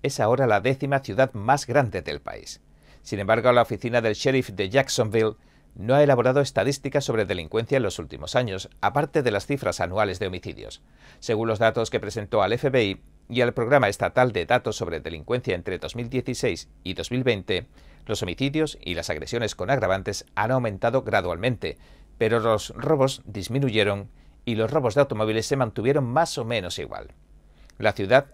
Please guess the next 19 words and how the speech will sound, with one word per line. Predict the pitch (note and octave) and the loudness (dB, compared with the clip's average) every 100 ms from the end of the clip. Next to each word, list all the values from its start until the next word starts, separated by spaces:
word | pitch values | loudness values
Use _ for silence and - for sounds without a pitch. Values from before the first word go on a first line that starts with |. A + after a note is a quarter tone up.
| - | -20
cerró | - G#2+ G#2+ | -4 -2 2
el | A#2 | 2
año | G2+ B2+ | 2 2
pasado | B2 B2 G#2+ | 2 0 -4
con | - B2 G2+ | -4 -6 -4
ciento | C3 C#3 D3+ | -4 -2 0
veintiuno | C#3+ A2 A2+ C#3 G2 | -2 -2 -2 0 -2
homicidios, | E2 D3+ A#2 E2+ - | -2 -2 -2 -4 -6
por | - C#3 | 0 0
debajo | C3 B2+ - C#3 | 4 2 2 0
de | A2+ | 0
los | F2+ - | -2 -4
ciento | D3 C#3 E2+ D#2+ | -4 -2 -4 -4
treinta | D3 C3+ E2 | -4 -2 -4
y | |
cinco | - B2+ C3 C3+ | -4 -4 0 0
del | F#2 | 0
año | G2 A2 | -2 -2
anterior | G#2+ A#2+ A#2+ B2 | -2 2 2 2